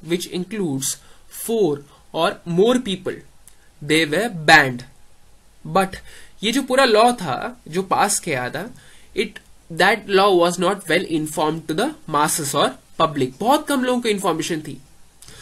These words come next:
So on Baisakhi Day, thirteenth April, they gathered in order to show their support or protest against the leader's arrest। But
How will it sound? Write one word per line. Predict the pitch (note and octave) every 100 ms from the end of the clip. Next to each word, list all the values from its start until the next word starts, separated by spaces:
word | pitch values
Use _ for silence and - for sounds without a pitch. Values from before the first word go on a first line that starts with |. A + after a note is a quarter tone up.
| -
So | - C4+ C4
on | C4
Baisakhi | F#3 E3 F#3 A3 A#3 C4+ A3
Day, | F#3
thirteenth | F3 E3+ F3+ G#3+
April, | G3 F#3 D#3 D#3
they | D3+ D#3 - - - -
gathered | C#3+ C#3 D3+ D3+ C#3+ D3 -
in | D3+
order | D3 D3
to | D#3+
show | - D3+
their | C#3
support | C#3 C#3 A2+ - - - _
or | G3
protest | G#3+ E3+ C3+ C3+ C#3 - - - -
against | D#3 C#3+ G3 G3+
the | D3+
leader's | C#3 C#3+ C3+ C3+ - - -
arrest। | C3 A#2+ - - - - - - - - - _ - D#3+
But | A#3